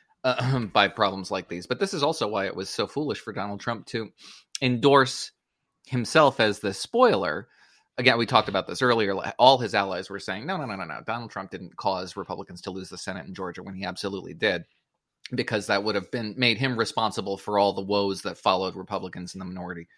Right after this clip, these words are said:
uh, in their minority, uh, status. But then he went out and said, "Look, I can, I have total control over these voters. I can determine whether they show up. I can determine whether they don't. And if you don't accede to my will,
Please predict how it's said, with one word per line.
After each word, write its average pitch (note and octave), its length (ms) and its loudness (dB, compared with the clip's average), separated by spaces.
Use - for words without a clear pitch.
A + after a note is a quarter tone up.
uh, G2+ 140 -2
in G2+ 80 -6
their G2 100 -4
minority, F#2+ 500 -2
uh, E2+ 220 -4
status. C3+ 560 2
But B2 180 6
then D3+ 100 4
he C#3+ 60 4
went B2+ 160 2
out A2+ 100 2
and G#2+ 100 -8
said, A2+ 180 2
"Look, F3 180 4
I C#3 80 6
can, - 240 -8
I C3+ 140 8
have D3+ 200 2
total D3+ 240 -2
control D3+ 380 -2
over C#3 100 -4
these C3+ 160 -6
voters. - 360 -6
I C3+ 220 8
can C#3 180 -8
determine B2+ 420 -4
whether G2+ 220 -2
they F#2+ 140 -4
show G#2+ 240 0
up. G#3+ 200 2
I F#3+ 120 -6
can A#2 140 -10
determine C#3 400 -4
whether C#3+ 220 -4
they D#3 140 -2
don't. F3 220 -2
And G#2 100 -4
if G2 140 -6
you A2 80 -4
don't A#2+ 160 -2
accede C3 340 -4
to C#3 60 -4
my C3 160 2
will, D#3+ 400 2